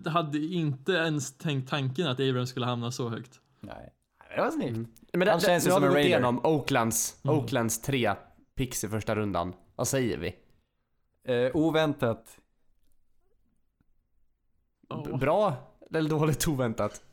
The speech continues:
Speaker 1: Oortodox
Speaker 3: Eller nu-
Speaker 1: skulle jag
Speaker 2: Ja,
Speaker 1: säga
Speaker 2: precis.
Speaker 1: utanför
Speaker 2: Ja,
Speaker 1: Jacobs-picken.
Speaker 2: bra ord. Ja, oortodoxt. Vi, eh, jag vet inte vad jag ska. Jag vill inte döma ut dem, men de gjorde sin egen grej.
Speaker 3: Ja, men, ja.
Speaker 2: Jag tror att det är Gruden som sitter och styr.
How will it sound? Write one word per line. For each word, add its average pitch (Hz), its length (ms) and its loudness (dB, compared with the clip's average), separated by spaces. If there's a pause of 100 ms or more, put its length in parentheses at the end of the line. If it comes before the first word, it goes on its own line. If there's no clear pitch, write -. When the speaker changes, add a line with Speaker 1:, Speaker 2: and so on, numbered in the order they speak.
Speaker 1:
Oortodox 170 420 0
Speaker 3:
Eller 120 300 2 (100)
nu- 127 40 -4
Speaker 1:
skulle 131 300 -2
jag 123 100 2
Speaker 2:
Ja, 113 40 0
Speaker 1:
säga 127 240 0
Speaker 2:
precis. 127 240 0
Speaker 1:
utanför 123 580 -4
Speaker 2:
Ja, 131 80 -4
Speaker 1:
Jacobs-picken. 127 760 -4
Speaker 2:
bra 113 240 0
ord. - 220 -10
Ja, 135 240 2
oortodoxt. 156 960 -2
Vi, 131 280 -2
eh, 120 260 0
jag 120 100 0
vet 120 140 0
inte 113 180 -4
vad 107 220 0
jag 101 100 -8
ska. - 260 -10
Jag 120 120 0
vill 147 160 2
inte 143 180 0
döma 131 300 2
ut 127 200 -2
dem, 107 260 -8
men 123 160 -4
de 135 140 0
gjorde 135 220 0
sin 117 160 -4
egen 110 240 0
grej. 110 300 -6 (220)
Speaker 3:
Ja, 117 120 -4
men, 107 160 -4 (320)
ja. 104 160 0
Speaker 2:
Jag 123 100 0
tror 143 180 2
att 131 80 2
det 131 80 0
är 120 40 0
Gruden 117 360 0
som 107 100 -6
sitter 107 300 -6
och 104 80 -6
styr. - 280 -10